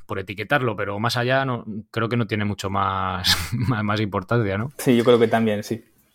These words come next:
Speaker 1: Entonces, bueno, eh, con los romanos, que eran unos expertos en pan, tenían un montón de tipos de, o sea, de cómo, de cuan-, cuando pasaban el cedazo y tal, bueno, estuve leyendo un poco, la verdad que es una pasada. O sea, lo molían además el mismo día de hacerlo, imagino que, no sé si por las vitaminas o por algo, o sea, por, bueno, imagino que por las vitaminas no, porque no se habían descubierto, pero,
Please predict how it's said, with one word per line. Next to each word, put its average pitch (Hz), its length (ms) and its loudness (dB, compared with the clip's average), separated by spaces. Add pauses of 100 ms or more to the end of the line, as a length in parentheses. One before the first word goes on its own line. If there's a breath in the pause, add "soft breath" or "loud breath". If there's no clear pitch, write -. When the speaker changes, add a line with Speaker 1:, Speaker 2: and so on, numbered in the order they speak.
(520)
Speaker 1:
Entonces, 120 460 2
bueno, 120 260 2
eh, 117 420 2
con 120 140 2
los 120 100 6
romanos, 127 360 4
que 139 80 2
eran 135 100 6
unos 127 160 2
expertos - 440 -2
en 98 100 -6
pan, 131 120 2
tenían 110 200 2
un - 20 4
montón 117 240 2
de 110 100 2
tipos 107 360 -2
de, 101 580 0 (480 loud breath)
o - 60 -6
sea, 104 140 0
de 101 100 -4
cómo, 107 500 2
de 101 220 -2
cuan-, 101 240 -4
cuando 98 760 -2
pasaban 113 340 0
el 110 80 -2
cedazo 113 520 -2
y 110 60 -4
tal, 120 120 -6
bueno, 101 160 -6
estuve 110 380 -4 (100)
leyendo 113 320 0
un 104 60 -2
poco, 120 180 -2
la 107 60 2
verdad 101 100 0
que 110 60 0
es 110 60 -4
una 113 120 0
pasada. 92 460 -4
O - 20 -16
sea, 101 220 0
lo 107 100 -4
molían 110 320 2
además 120 300 2
el 110 80 -4
mismo 113 240 0
día 113 140 0
de 107 40 0
hacerlo, 135 580 2
imagino 104 340 -4
que, 104 100 -6
no 104 100 -10
sé - 80 -8
si - 120 -4
por 95 180 -8
las 98 80 -10
vitaminas 101 540 -8
o 101 40 -18
por 95 180 -6
algo, 104 360 0
o 95 80 -20
sea, 98 80 -18
por, 95 200 -14
bueno, 107 220 -4
imagino 101 320 -6
que 113 60 -4
por 113 100 -2
las 117 80 0
vitaminas 117 420 0
no, 135 60 -2
porque 123 160 -2
no 117 60 -2
se 117 80 -6
habían 107 140 -4
descubierto, 104 520 -6
pero, 98 260 -6